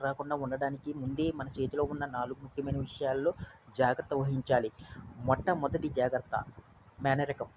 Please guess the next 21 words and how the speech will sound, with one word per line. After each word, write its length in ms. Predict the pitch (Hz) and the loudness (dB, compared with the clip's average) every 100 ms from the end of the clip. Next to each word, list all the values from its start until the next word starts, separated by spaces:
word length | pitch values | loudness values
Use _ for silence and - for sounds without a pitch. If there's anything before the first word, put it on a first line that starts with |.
| - - - - - | -20 -20 -20 -8 0
వివాహాలకు 720 | 135 135 147 139 135 135 160 - 131 | 8 8 8 6 4 0 -2 0 2
చేయకపోవడమే 640 | 120 135 123 120 120 123 - - - - | 2 2 2 2 2 -6 -12 -20 -20 -6
మంచిది. 480 | 131 135 - 131 131 - - - - - 151 | 0 0 0 -2 -4 -6 -20 -20 -16 -4 4
మేము 460 | 190 196 196 214 - - - | 6 6 2 -4 -10 -20 -2
కూడా 180 | 175 185 | 4 6
ఒక 180 | 196 180 | 6 4
పది 340 | 170 - 156 | 4 4 0
సంవత్సరాల 380 | - 151 175 196 | 0 -2 2 2
క్రితం 400 | 190 170 165 180 - - - 170 | 2 0 0 -2 -8 -8 -6 -2
ఈ 120 | 151 | 0
విషయాన్ని 520 | 131 - 170 165 165 - - | 0 0 2 2 2 0 -2
అంగీకరించలేదు. 720 | 135 156 156 147 - 139 - - - | -2 2 2 0 -2 -2 -2 -4 -2
ఎందుకంటే 540 | 143 151 151 147 147 165 - - | -2 -2 -2 0 0 0 -4 -4
మేనరికం 520 | 135 135 156 156 156 156 _ _ 147 | -2 0 0 -2 -6 -8 _ _ 0
వివాహాలు 520 | 139 143 143 135 135 160 - - - - | 2 2 2 0 -2 -10 -12 -8 -6 -2
చేసుకున్న 320 | 131 - 143 | -2 -2 -4
ఎంతోమందికి 680 | 139 123 - 151 151 139 143 | -4 -4 0 0 0 -8 -10
పిల్లలు 340 | - 123 135 135 | -6 0 2 4
బాగానే 400 | 120 120 135 143 | 2 -2 -2 -6
ఉన్నారు 420 | 131 127 131 143 - - - | -4 0 0 0 -4 -6 -2
కదా. 220 | 135 135 | 0 0